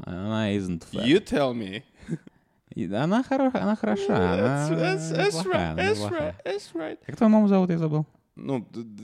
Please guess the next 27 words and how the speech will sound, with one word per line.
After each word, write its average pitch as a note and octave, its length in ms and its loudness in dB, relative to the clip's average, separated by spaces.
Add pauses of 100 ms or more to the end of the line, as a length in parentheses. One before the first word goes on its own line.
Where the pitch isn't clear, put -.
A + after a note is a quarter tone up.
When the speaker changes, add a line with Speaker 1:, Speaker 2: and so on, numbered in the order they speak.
(160)
Speaker 2:
для, A#2+ 260 -2
для A#2 420 0
русскоязычной C3 760 -6
аудитории A2 580 -6
Speaker 1:
Да. F2+ 200 2
Speaker 2:
Анна. F#2+ 220 -8 (500)
Speaker 1:
Анна. F#2 720 0 (160)
Speaker 2:
Да. - 200 -14
Speaker 1:
Анна — G#3+ 240 2
это G3 160 0
красивое C#3+ 520 2
имя. E2 360 -4 (200)
А F2+ 260 -2
императрица B2+ 500 -2
такая - 240 -10
была, - 160 -10
мне - 140 -12
кажется. - 380 -14 (100)
Speaker 2:
Ну, E4+ 280 -8
была, C4+ 260 -6
была. C3+ 240 -6
А G#2+ 40 0
знаешь, D#3+ 200 -2
какая G#3 200 0
ещё F3 180 0
была B2 380 -2 (200)
царица? - 760 -8